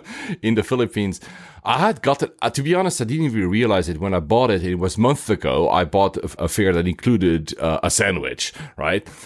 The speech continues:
So I was giving that sandwich, but the person next to me, seated, like, in the same row, whatever, because there's no such thing as business class or whatever. The person next to me didn't get a sandwich, but I had started opening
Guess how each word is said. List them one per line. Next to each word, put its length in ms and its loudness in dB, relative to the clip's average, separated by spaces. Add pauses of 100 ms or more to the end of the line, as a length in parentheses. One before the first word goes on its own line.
(120)
So 160 2
I 80 2
was 200 2
giving 320 2
that 160 4
sandwich, 580 0
but 140 -2
the 80 2
person 340 0
next 240 0
to 80 -2
me, 400 2 (140)
seated, 520 -6
like, 300 0
in 100 2
the 60 4
same 380 2
row, 200 6
whatever, 400 2
because 180 -6
there's 180 -2
no 300 -2
such 280 -6
thing 180 -2
as 140 -2
business 300 -4
class 240 -4
or 40 -6
whatever. 300 2 (360)
The 100 -2
person 260 2
next 180 0
to 60 0
me 120 0
didn't 320 0
get 200 2
a 40 -2
sandwich, 540 0
but 120 -4
I 180 -2
had 220 2
started 400 0 (100)
opening 720 2